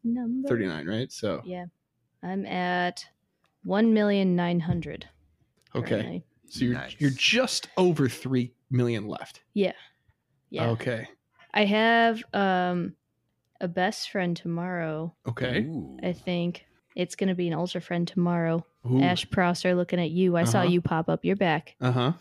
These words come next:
Speaker 3: <laughs>
Speaker 1: We back.
Speaker 2: Don't
Speaker 1: So we'll
Speaker 2: spoil
Speaker 1: do
Speaker 2: the
Speaker 1: that.
Speaker 2: surprise.
Speaker 1: We'll do that.
Speaker 2: It's a surprise. He's
Speaker 3: Um,
Speaker 2: back.
Speaker 1: It's not
Speaker 3: Did you complete the, the summer startup stuff?
Speaker 1: Yes.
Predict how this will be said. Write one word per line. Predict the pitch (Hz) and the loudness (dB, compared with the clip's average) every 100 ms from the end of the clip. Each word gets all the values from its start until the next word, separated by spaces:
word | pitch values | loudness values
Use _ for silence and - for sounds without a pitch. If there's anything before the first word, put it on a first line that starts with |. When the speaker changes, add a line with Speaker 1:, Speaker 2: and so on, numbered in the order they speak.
| - | -2
Speaker 3:
<laughs> | 123 107 - | -2 -2 -2
Speaker 1:
We | 220 | 0
back. | 220 196 175 - - _ | 2 2 2 -2 -12 _
Speaker 2:
Don't | - 151 | 0 2
Speaker 1:
So | - 175 | 2 2
we'll | 165 | 4
Speaker 2:
spoil | 175 | 6
Speaker 1:
do | |
Speaker 2:
the | 160 | 4
Speaker 1:
that. | 160 | 2
Speaker 2:
surprise. | 147 156 147 131 | -2 -2 -2 -2
Speaker 1:
We'll | 185 | -4
do | 202 190 | -2 -2
that. | 180 - _ - | -2 -4 _ -12
Speaker 2:
It's | - | -10
a | - | -10
surprise. | - - - 113 - - - | -12 -16 -18 -18 -18 -18 -16
He's | - - 82 80 78 | -14 -8 -4 -4 -6
Speaker 3:
Um, | 76 | -10
Speaker 2:
back. | 69 71 - - _ _ | -14 -16 -20 -20 _ _
Speaker 1:
It's | 196 | -20
not | - 98 - _ _ _ _ | -14 -14 -16 _ _ _ _
Speaker 3:
Did | - 110 | -4 -2
you | 113 | -2
complete | 117 120 - 117 113 | -2 -2 -2 -2 -2
the, | 117 107 101 98 95 92 95 _ - | -2 -2 0 0 -2 -4 -10 _ -12
the | 95 | -6
summer | - 98 98 | -2 0 0
startup | - 85 87 92 - | -2 -2 -2 -2 -4
stuff? | - 120 117 - _ _ _ _ _ _ _ _ _ _ _ _ | -4 -4 -4 -12 _ _ _ _ _ _ _ _ _ _ _ _
Speaker 1:
Yes. | 190 185 - - - - | -4 -4 -4 -10 -14 -16